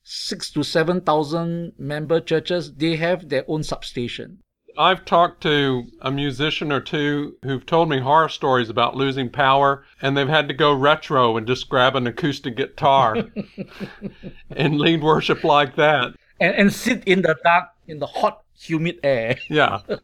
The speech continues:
Speaker 2: Beyond music, I mean, the technology, what's happening now in terms of streaming sermons and the attachment of remote campuses to a mother campus,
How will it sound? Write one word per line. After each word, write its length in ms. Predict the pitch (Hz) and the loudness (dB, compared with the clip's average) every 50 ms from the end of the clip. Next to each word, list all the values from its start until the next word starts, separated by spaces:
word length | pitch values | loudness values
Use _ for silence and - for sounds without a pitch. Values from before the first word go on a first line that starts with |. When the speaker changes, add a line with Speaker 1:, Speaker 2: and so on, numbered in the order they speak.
| _ - 139 | _ -6 0
Speaker 2:
Beyond 580 | 190 190 180 196 214 240 262 247 214 175 170 | 0 2 4 6 6 6 4 2 0 -2 -2
music, 480 | 190 220 254 311 311 285 254 165 - - | 0 0 0 0 2 2 2 0 0 0
I 40 | 175 | -2
mean, 160 | 170 165 160 | -2 -2 -2
the 60 | 151 | -2
technology, 1000 | 147 - 190 196 185 - 151 160 165 180 202 233 226 160 - 156 147 143 147 - | -4 -2 -2 -2 -2 0 0 2 4 4 4 4 2 0 -2 -2 0 0 -2 -4
what's 460 | - - 123 143 170 185 170 - - | -8 -6 0 2 2 2 0 -2 -8
happening 600 | - 160 165 165 160 - 202 190 175 180 175 165 | -2 0 0 0 0 -2 -2 -2 0 0 0 2
now 300 | 156 156 160 160 165 170 | 2 4 4 4 4 2
in 160 | 147 135 139 | 0 -4 -6
terms 320 | - - 156 151 156 139 | -2 0 0 0 0 0
of 120 | 135 120 - | -4 -6 -6
streaming 520 | - - - 160 160 170 175 165 147 127 | -8 -6 -2 0 0 2 2 0 0 -2
sermons 800 | 107 - - - 139 131 143 160 175 196 226 262 294 381 - - _ _ _ | -4 -8 -6 -2 0 0 2 2 2 2 0 0 -4 -6 -10 -14 _ _ _
and 180 | - 151 151 151 | -2 -2 0 0
the 80 | 151 143 | 0 0
attachment 640 | 135 - - 160 160 156 156 - - 208 190 175 | 0 -2 -2 -2 0 0 0 -2 -2 -2 0 0
of 140 | 156 135 123 | 0 0 0
remote 420 | 135 131 131 139 143 165 185 - - | -2 0 2 2 2 2 0 -2 -6
campuses 720 | - 180 156 151 156 - 180 156 - - 185 170 175 170 | -6 -4 -4 -4 -4 -4 -8 -8 -4 -4 -2 -2 -2 -4
to 120 | - - 147 | -4 -4 -2
a 60 | 131 | -2
mother 300 | 127 135 139 143 165 165 | 0 0 0 0 0 -2
campus, 640 | 165 - 185 160 160 170 - - 190 190 190 - - | -4 -4 -4 -4 -4 -6 -6 -6 -8 -8 -8 -12 -20